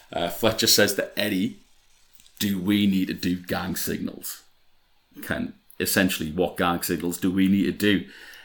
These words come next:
Eddie laughs and just says, "No, I've got you, kid." Um, God, he's so nice.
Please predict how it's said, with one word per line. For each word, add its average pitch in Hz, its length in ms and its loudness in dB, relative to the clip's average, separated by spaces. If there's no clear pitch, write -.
Eddie 113 240 8
laughs 104 460 6
and 90 200 0
just - 200 -2
says, 87 240 2
"No, 90 160 -2
I've 87 200 -4
got 87 180 -2
you, 78 100 -4
kid." - 320 -6
Um, 101 800 4
God, 110 240 -2
he's 101 180 2
so 104 280 8
nice. 90 440 2